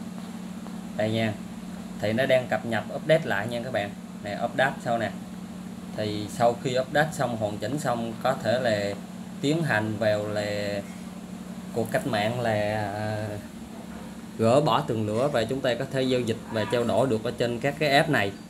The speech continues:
Đó. Thì thật sự là tuyệt vời. Nếu thật sự ngày một tháng một,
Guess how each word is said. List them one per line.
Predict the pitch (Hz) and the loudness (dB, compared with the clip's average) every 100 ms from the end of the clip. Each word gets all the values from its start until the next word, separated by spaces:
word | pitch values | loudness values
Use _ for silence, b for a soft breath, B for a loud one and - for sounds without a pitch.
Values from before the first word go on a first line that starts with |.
| - - 101 | -16 -12 -4
Đó. | 107 123 135 - - - - - - - - - - - - - - - | -2 0 -2 -4 -14 -14 -14 -12 -12 -14 -14 -14 -14 -14 -14 -12 -12 -8
Thì | 107 | -4
thật | 113 113 | -2 -2
sự | 123 123 | 2 4
là | 117 | 4
tuyệt | 117 - | 2 2
vời. | 123 117 113 | 4 6 6
Nếu | 131 170 | 4 4
thật | 139 - | 2 -2
sự | - 113 | 0 2
ngày | 120 123 113 | 4 2 4
một | 110 110 | 2 2
tháng | 151 147 | 0 2
một, | 113 | 4